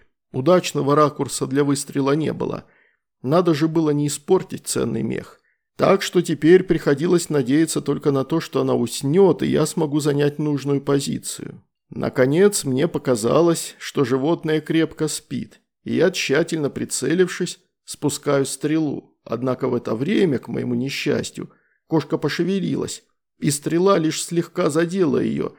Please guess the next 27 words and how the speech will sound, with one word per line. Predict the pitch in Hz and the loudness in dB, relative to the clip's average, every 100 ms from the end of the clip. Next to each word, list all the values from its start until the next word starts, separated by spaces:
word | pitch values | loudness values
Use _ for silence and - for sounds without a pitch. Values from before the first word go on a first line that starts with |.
| _ _ | _ _
заставив | 123 139 139 190 180 143 120 | 0 0 2 0 0 0 -2
буквально | 135 - 160 165 147 | -8 -2 2 2 0
взлететь | 113 123 131 139 139 | -4 -4 -4 -4 -6
в | 131 | -8
воздух. | 127 120 - - - _ _ _ _ _ | -8 -6 -8 -10 -18 _ _ _ _ _
Я | - 165 | 0 2
не | 175 123 | 2 -2
стал | - - 139 | -4 -2 -2
ждать | 104 104 156 151 - _ _ - | -2 -2 0 0 -2 _ _ -6
и | 131 | -4
сразу | - 170 165 135 | 0 2 0 0
дал | 135 135 113 | 0 0 -2
деру. | 117 123 113 107 - _ _ _ | -2 -2 -2 -6 -12 _ _ _
Несколько | 160 196 175 151 160 | 2 2 2 -2 -2
мгновений | 143 165 175 175 135 | 0 0 0 0 -2
понадобилось | - 151 151 135 135 131 - 151 | -2 0 2 0 0 -2 -2 -2
ей, | 160 | -2
чтобы | 135 - 135 139 | 0 -2 -2 -2
понять – | 135 151 160 117 - _ _ | -2 0 -2 -2 -8 _ _
кто | - - 147 | -6 -2 0
на | 135 | 0
нее | 139 135 | 0 0
напал, | 143 143 127 127 - | 0 0 -2 -2 -4
и | 147 | -10
кинуться | - 156 139 - | -4 -4 -4 -4
в | 139 | -6
погоню. | - 147 123 107 127 - | -2 -2 0 -4 -4 -10